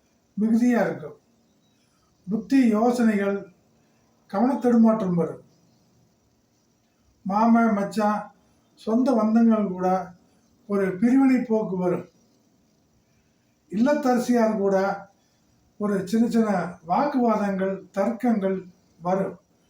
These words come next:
கவனமா இருங்க. ஹார்ட்வேர் துறைகள்ல இருக்கிறவங்களுக்கு புதிய ஒப்பந்தங்கள் போடுறதுல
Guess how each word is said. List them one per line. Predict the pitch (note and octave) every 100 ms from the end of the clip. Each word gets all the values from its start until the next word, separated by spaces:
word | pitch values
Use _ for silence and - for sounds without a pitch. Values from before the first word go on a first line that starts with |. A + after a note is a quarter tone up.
| _ _ _ -
கவனமா | F3 A3 A3+ G3
இருங்க. | E3 D3 - _ _ _ _ _ _ _ _ _ _ _ _ _ _ _ -
ஹார்ட்வேர் | B3 D#4 C4+ B3
துறைகள்ல | A3+ A3+ A#3 A3+ G#3+ F#3 - - -
இருக்கிறவங்களுக்கு | G#3+ A3+ A3+ G#3 G3 F#3+ F3+ B3 C4 _ _ _ _ _ _ _ _ _ -
புதிய | C4 C#4+
ஒப்பந்தங்கள் | A#3 A3 C#4 B3 B3+ A3 F#3+ - - -
போடுறதுல | G#3 A3 G3 F#3+ G3 A#3